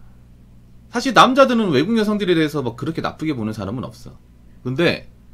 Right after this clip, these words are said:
한국 여자분들이 안 좋게 봐요. 한국 여자분들은 지금 국제결혼이 늘어나는 것에 대해서 긍정적인 마인드가 아닙니다. 부정적인 마인드입니다.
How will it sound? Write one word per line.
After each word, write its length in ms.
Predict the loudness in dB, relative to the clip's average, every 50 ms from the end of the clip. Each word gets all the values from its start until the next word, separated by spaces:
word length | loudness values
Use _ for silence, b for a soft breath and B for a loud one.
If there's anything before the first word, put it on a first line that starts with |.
| -20 -20 -20 -20 -20 -20 -20 -20 -20 -20 -20 -20 -20 -20 -20 -20 -12
한국 260 | -6 -4 0 2 2
여자분들이 840 | 2 4 2 0 0 0 -2 -2 0 0 -2 -2 -2 -4 -6 -10 -16 -20 -20 -20 -20 -20 -20 -20 -20 -20 -20 -20 -20 -20 -20 -20 -20 -20 -20 -20 -20 -20 -20 -20 -10
안 140 | -8 -4 -4
좋게 260 | -4 -4 -6 -8 -12
봐요. 160 | -12 -12 -16 -20 -20 -20 -20 -20 -20 -20 -20 -20 -20 -20 -20 -20 -20 -20 -20 -20 -20 -20 -20 -20 -20 -16 -6
한국 200 | -4 2 2 4
여자분들은 500 | 4 4 2 2 0 -2 -2 0 -2 -2
지금 180 | -2 -4 -8 -8
국제결혼이 500 | -12 -14 -6 -4 -2 0 0 0 0 0
늘어나는 360 | -2 -2 0 0 0 0 -2
것에 180 | -4 -6 -4 -4
대해서 520 | -4 -4 -4 -4 -6 -6 -6 -8 -10 -14 -20 -20 -20 -20 -20 -20 -20 -20 -20 -20 -20 -20 -20 -20 -20 -20 -20 -20 -20 -14
긍정적인 760 | -6 -2 -2 0 0 0 0 0 0 0 0 0 0 -2 -2
마인드가 440 | -2 -2 -2 -2 -4 -6 -6 -6 -6
아닙니다. 380 | -8 -8 -10 -10 -12 -12 -16 -16
부정적인 400 | -8 -6 -6 -4 -2 -4 -6 -6
마인드입니다. 520 | -6 -10 -12 -14 -14 -16 -18 -20 -20 -20